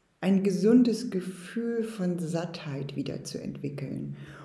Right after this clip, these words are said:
Und da haben wir eben alle unsere große, große Spezialistin an Bord, nämlich das Energieschloss Nummer vierzehn. Und so lade ich dich ein,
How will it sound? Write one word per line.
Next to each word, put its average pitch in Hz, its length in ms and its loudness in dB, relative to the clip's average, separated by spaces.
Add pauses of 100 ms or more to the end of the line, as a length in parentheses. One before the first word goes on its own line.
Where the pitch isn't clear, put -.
Und 160 260 4
da 214 340 4
haben 190 240 4
wir 190 200 4
eben 170 280 2
alle 165 680 2
unsere 151 320 2
große, 202 480 2
große 180 380 -2
Spezialistin 156 920 0
an 139 220 2
Bord, 139 380 2 (160)
nämlich 180 320 6
das 196 160 2
Energieschloss 151 760 -2
Nummer 190 220 -2
vierzehn. - 680 -8 (760)
Und 165 100 0
so 170 80 4
lade 170 280 2
ich 175 100 2
dich 175 260 0
ein, 208 380 4